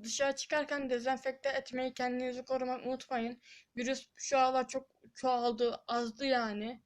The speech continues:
Biz azalma durumunda, yani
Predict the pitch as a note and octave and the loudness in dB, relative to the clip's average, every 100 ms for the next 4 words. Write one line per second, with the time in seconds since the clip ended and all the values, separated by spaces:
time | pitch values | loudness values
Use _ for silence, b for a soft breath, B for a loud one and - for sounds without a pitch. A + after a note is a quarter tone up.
0 | _ _ _ _ _ _ _ _ _ _ | _ _ _ _ _ _ _ _ _ _
1 | - _ C4 C4+ C4+ C4 B3 C4+ C#4 D4 | -20 _ -2 -2 0 0 2 2 2 0
2 | D4+ D4 B3 D4 D4 D4 D4 D4 C#4+ B3+ | 0 0 -2 -4 -2 -2 -2 -2 -6 -12
3 | A#3+ A3+ A3+ _ _ b b _ _ _ | -18 -18 -18 _ _ b b _ _ _
4 | B3+ B3 C4 B3+ | 2 2 2 -4